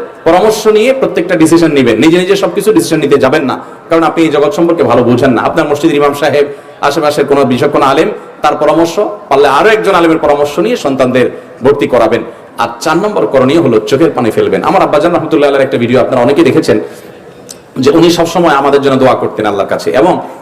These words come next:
এত ওলামাদের হাদিয়া আব্বা দিছেন। আমার ছোটবেলা আমরা দেখতাম যে আমাদের উস্তাদদেরকে,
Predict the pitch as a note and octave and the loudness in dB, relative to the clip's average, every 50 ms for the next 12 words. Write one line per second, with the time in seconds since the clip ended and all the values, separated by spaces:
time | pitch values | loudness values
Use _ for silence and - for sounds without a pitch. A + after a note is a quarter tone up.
0 | - - - D3+ G3 G3 - B3+ B3 A#3 G3+ F3 E3 E3+ E3+ F3 G3 - - C3+ | -14 -8 -4 -4 -4 -2 0 2 2 4 4 4 2 2 0 -2 -2 -2 -2 0
1 | D#3+ D#3+ D3+ B2 A#2+ C3 A#2+ A2 A#2 - - A2+ G#2+ G#2+ - C3 B2+ A#2+ A2 G#2+ | 2 2 2 2 0 -2 -2 -2 -2 -2 -2 -2 -2 -2 -2 0 0 0 0 -2
2 | G#2+ - - - E3+ F#3 F3+ E3 D#3 D3+ D#3+ D3+ C#3 C3 C3 - C#3 C3 B2 B2+ | -4 -4 -4 -2 0 2 2 2 2 2 0 0 -2 -2 -2 0 -2 0 0 0
3 | B2+ A#2 G#2+ - - - - - D#3+ D#3+ D#3+ D#3+ - C#3 - D#3+ D3+ C#3+ D3 C3+ | 0 0 0 -2 -4 -12 -10 -4 -2 0 2 2 0 0 0 0 0 2 0 0
4 | C#3 C#3+ C3 A2 | 2 2 0 0